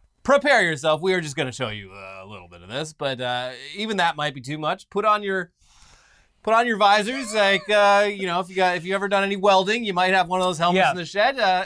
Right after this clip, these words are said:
Speaker 1: it
Speaker 2: Well, you know, we just went through, uh, covid pandemic. You might have one of those clear face masks that you can wear.
Speaker 1: Yeah, but put on an N ninety-five if you got one, a real
Speaker 2: <laughs>
Speaker 1: N ninety-five. None of this fucking
Speaker 2: Yeah.
Speaker 1: knockoff shit. Not the cloth mask you got for free down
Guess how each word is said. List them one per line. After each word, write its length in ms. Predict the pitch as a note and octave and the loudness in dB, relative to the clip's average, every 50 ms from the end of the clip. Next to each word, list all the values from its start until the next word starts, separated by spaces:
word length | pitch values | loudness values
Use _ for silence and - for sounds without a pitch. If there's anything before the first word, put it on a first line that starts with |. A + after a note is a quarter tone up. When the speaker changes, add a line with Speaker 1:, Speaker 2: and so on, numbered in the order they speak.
| - _ _ | -6 _ _
Speaker 1:
it 280 | - C#3 F3 G3 G3 - _ - | -20 -14 -14 -14 -14 -14 _ 0
Speaker 2:
Well, 220 | A#3+ B3+ G#3+ G3 | 2 4 4 4
you 80 | G3+ G#3 | 4 2
know, 160 | G3+ G3 G3 | 0 0 -2
we 140 | G3 G3+ G#3 | -2 -4 -6
just 160 | F#3 G#3+ E3+ | -6 -8 -4
went 160 | G#3 G3+ G3 | -4 -6 -4
through, 280 | G3 F#3+ F#3+ F#3 F#3 F3+ | -2 -2 -2 0 2 2
uh, 440 | F3 E3+ D#3+ D#3 D3+ D3 D3+ D3+ D3+ | 2 2 2 2 0 0 -2 -4 -6
covid 280 | - G3 F#3 F3+ E3 - | -2 -2 -2 -2 -2 -4
pandemic. 440 | F3 E3 D#3 D3 E3 E3 F3 F3 F3+ | -4 -4 -2 -2 -2 -2 -2 -4 -4
You 60 | F#3 | 0
might 180 | F3+ F3+ F3+ F3 | 0 0 2 2
have 160 | F#3+ F#3 E3+ | 0 0 0
one 160 | F3+ F3+ F3+ | -2 -6 -4
of 60 | F3 | -2
those 160 | F3+ F3 E3+ | -2 -4 -4
clear 280 | - - - G3+ G3+ F#3+ | -6 -6 -2 0 0 0
face 340 | G3 - G#3 G3+ F#3+ - - | 0 0 0 0 0 0 0
masks 300 | F#3 E3 D3 - - - - | 0 0 0 -2 -6 -8 -6
that 140 | E3 D3+ | -6 -6
you 100 | D3 D3 | -6 -10
can 140 | - D3+ C#3+ | -12 -12 -10
wear. 220 | C#3+ C#3 A#2+ G#2 _ _ G#2+ | -8 -8 -8 -10 _ _ -6
Speaker 1:
Yeah, 220 | E3 A3 A3 F3+ _ - | -2 0 0 0 _ -2
but 260 | C3 F#3+ A#3+ A#3 - | 0 0 0 0 -2
put 140 | - E4+ F#4+ | -2 2 4
on 180 | F4+ F4 D4 A3 | 4 4 4 0
an 0 | G#3 - | -2 -2
N 140 | F3+ G3+ F#3+ | -2 -2 0
ninety-five 580 | F#3 F3 E3+ D#3 C3+ - D#3 D3 C#3+ C3+ A2+ F3 | -2 -2 -2 -4 -4 0 0 2 2 0 -2 -4
if 80 | - | -6
you 100 | C#3+ D3 | -6 -4
got 220 | B2 D3 C#3 C3 B2 | -2 0 0 0 0
one, 120 | G#3 G3 - | -4 -4 -2
a 80 | - - | -2 0
real 220 | D#3 F#3 G#3+ G3+ F#3 | 2 2 4 4 4
Speaker 2:
<laughs> 40 | D#3+ | 2
Speaker 1:
N 100 | D3 C#3 | 0 -2
ninety-five. 560 | C#3 B2 A#2+ A#2 G#2+ A2 B2 A#2+ A2+ A2 A2 | -4 -6 -8 -10 -8 -6 -4 -4 -4 -4 -6
None 160 | B2+ C#3+ D#3 | -8 -8 -4
of 60 | D#3+ | -4
this 240 | D#3 D3+ C#3+ - - | -4 -4 -4 -6 -2
fucking 640 | - D#3 D3+ C#3+ - D3+ D3 C#3 C#3 C#3 C#3 C3+ - | 0 0 0 0 -2 -6 -8 -6 -8 -8 -10 -12 -8
Speaker 2:
Yeah. 200 | - D#3 D#3+ D#3 | -2 0 2 2
Speaker 1:
knockoff 520 | C#3+ D#3+ E3+ E3 - E3 D#3 D3 D3 C#3 - | 2 2 0 0 0 2 2 2 2 0 -2
shit. 320 | - D#3 D#3 D3+ D3+ C3 | -4 -2 -2 -2 -2 -2
Not 180 | D3+ D#3 D#3+ - | -2 -4 -4 -4
the 80 | D#3 | -8
cloth 380 | - - D3+ D#3 D#3+ D#3+ D#3 - | -4 0 2 2 2 2 0 -2
mask 340 | D3 D3+ D3+ D#3 D3+ - - | -6 -4 -4 -4 -6 -8 -8
you 60 | C#3 | -4
got 300 | C3 D3 D3 D3 C#3+ - | -2 0 0 0 -2 -4
for 100 | D#3 C#3 | -10 -10
free 380 | - - - D#3 D#3 D#3 D#3 C#3+ | -10 -8 -8 -6 -4 -4 -4 -4
down 360 | C#3+ C#3+ D3 D3 D3 C#3 | -2 -2 -2 -2 -4 -6